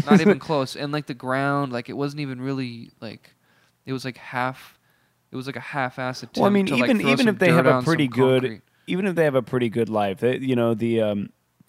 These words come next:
Speaker 2: there was a trainer at, uh, the Wild Animal Park that got trampled by, uh, a rogue elephant.
Speaker 1: Well, dude, you're fucking, you're, yeah. I mean,
Speaker 2: Those are
Speaker 1: there's
Speaker 2: also,
Speaker 1: always,
Speaker 2: those
Speaker 1: there's
Speaker 2: are
Speaker 1: always
Speaker 2: also,
Speaker 1: the
Speaker 2: those are also the,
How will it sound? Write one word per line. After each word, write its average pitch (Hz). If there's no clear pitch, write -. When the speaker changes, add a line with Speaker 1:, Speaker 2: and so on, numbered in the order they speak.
Speaker 2:
there 139
was 127
a 123
trainer 120
at, 110
uh, 107
the 101
Wild 104
Animal 101
Park 92
that 101
got -
trampled 95
by, 92
uh, 101
a 101
rogue 101
elephant. 92
Speaker 1:
Well, 165
dude, 233
you're 139
fucking, 156
you're, 151
yeah. 160
I 85
mean, 113
Speaker 2:
Those 160
are -
Speaker 1:
there's 156
Speaker 2:
also, 214
Speaker 1:
always, 127
Speaker 2:
those 139
Speaker 1:
there's 143
Speaker 2:
are 165
Speaker 1:
always 160
Speaker 2:
also, 143
Speaker 1:
the 135
Speaker 2:
those 151
are 151
also 139
the, 120